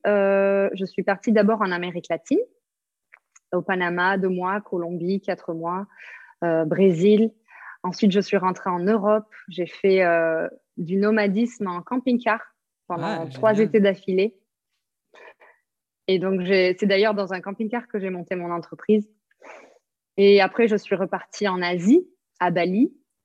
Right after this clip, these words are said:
Speaker 1: et je suis revenue en France. Donc, j'ai, j'ai un peu, j'ai bougé un petit peu partout, pays d'Europe aussi en camping-car.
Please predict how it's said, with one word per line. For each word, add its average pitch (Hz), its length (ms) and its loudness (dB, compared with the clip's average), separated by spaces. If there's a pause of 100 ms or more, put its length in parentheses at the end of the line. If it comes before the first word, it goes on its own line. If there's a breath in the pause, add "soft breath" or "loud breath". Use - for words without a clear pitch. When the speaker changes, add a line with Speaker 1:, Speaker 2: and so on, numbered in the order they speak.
(300)
Speaker 1:
et 190 160 2
je 180 100 -6
suis 185 180 -4
revenue 180 320 -2
en 165 100 -8
France. 196 260 -6
Donc, 180 180 -4
j'ai, 165 200 0
j'ai 165 100 -6
un 220 100 -2
peu, 202 460 0 (100)
j'ai 190 140 -4
bougé 214 240 0
un 196 80 -2
petit - 140 -16
peu 220 100 -6
partout, 214 460 -8 (560 soft breath)
pays 196 160 0
d'Europe 165 420 -4
aussi 185 260 -12
en 185 80 -12
camping-car. - 520 -12